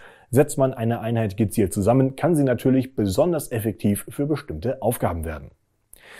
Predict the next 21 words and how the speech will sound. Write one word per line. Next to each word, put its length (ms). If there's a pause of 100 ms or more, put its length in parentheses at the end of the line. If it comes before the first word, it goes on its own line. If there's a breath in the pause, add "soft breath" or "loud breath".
(100)
Außerdem 380
können 240
sich 220
Einheiten 400
langsam 420
fortbewegen, 680
während 400
sie 180
feuern. 460 (160)
Etwa 260
ein 180
Panzer, 360
der 100
sich 180
zurückzieht 600
und 240
dabei 220
noch 260
auf 260
Infanterie 460
schießt. 340